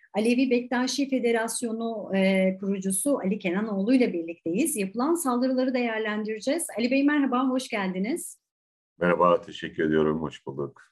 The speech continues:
Speaker 1: Önce Ankara'daki cemevlerine yönelik saldırı, ardından Kartal Cemevi Başkanı Selami Sarıtaş'ın evinin önünde saldırıya uğraması ve son olarak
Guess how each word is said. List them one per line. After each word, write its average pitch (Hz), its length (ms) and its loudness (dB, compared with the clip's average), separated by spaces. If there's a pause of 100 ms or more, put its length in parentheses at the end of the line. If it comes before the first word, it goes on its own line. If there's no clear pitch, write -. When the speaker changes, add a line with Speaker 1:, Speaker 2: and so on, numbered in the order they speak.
(120)
Speaker 1:
Önce 302 540 2
Ankara'daki 262 840 0
cemevlerine 220 560 0
yönelik 202 380 -6
saldırı, 185 580 0
ardından 202 680 0
Kartal 214 500 -2
Cemevi 202 380 0
Başkanı 196 540 -2
Selami 208 480 -2
Sarıtaş'ın 214 540 -4
evinin 202 320 2
önünde 202 300 0
saldırıya 202 540 0
uğraması 170 480 -2
ve 226 100 -2
son 302 200 0
olarak 220 420 0